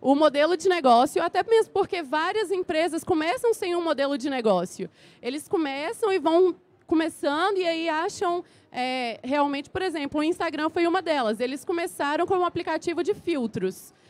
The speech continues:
E aí, à medida que as pessoas foram utilizando o aplicativo, foram v-, vendo novos valores ali,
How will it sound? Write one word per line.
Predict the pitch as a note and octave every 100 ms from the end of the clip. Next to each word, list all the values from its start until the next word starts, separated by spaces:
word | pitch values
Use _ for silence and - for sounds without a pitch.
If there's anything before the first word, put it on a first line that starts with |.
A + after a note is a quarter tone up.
| _ _
E | G4+
aí, | G4 F#4
à |
medida | F#4+ F#4 F4+
que | G4
as | G4
pessoas | - F#4+ F4+ E4+ -
foram | D#4+ D#4+
utilizando | - D4 C4+ G#3+ C#4+ B4
o | G4
aplicativo, | D#4+ D4+ C4+ C4+ D4 D4 D#4
foram | D4+ D4 D#4 D4+
v-, | A3 A3+
vendo | C#4 F#4 G#4
novos | F4+ D#4 F4+ G4
valores | D4 D4+ C#4 B3+ A#3
ali, | A#3 G#3+ A#3+ G4